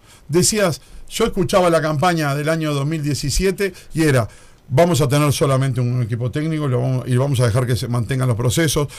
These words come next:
vamos a contratar tres, cuatro jugadores de alto nivel". Cuando vas a contratar jugadores de alto nivel y te dicen, "No, yo por veinticinco mil dólares no vengo".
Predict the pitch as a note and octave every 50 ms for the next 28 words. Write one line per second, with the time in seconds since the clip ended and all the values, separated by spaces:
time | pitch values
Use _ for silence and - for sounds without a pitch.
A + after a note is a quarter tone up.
0 | - - - B2+ E3 F3 E3 C#3 D3 C3 B2+ C3 A#2+ C3 C3 A#2 D3 C#3 C3 -
1 | E3 D#3+ C3+ - D3+ D3+ B2+ C#3 C3 - B2 B2 C3+ D3 C#3+ B2+ A2 B2+ D3 D3
2 | C#3 - C#3 B2 A#2+ A#2+ B2+ C#3+ D3 C#3+ C3+ - - - - - - - - -
3 | - - - C3+ D3+ F#3+ F3+ G3 D#3+ D#3 D3 D3 D3 D#3 D#3 C3 C3 D3+ D#3 D#3
4 | D#3 D3 C#3+ C3+ D3 D3 D3 D3 D3 C3+ B2 - B2 B2 G#2+ A#2+ B2+ C3+ D3 C#3+
5 | C#3+ C3+ C3 D#3 E3 C3+ A2+ C#3 C3 B2 B2 A#2 A2+ G2+ A2 G#2+ A2+ A2 A2 A2+
6 | A#2 B2 A#2 B2 D3 F#3+ F#3 C#3 A2+ A#2+ C3+ D3+ D3 C3 A2+ G2+ F#2+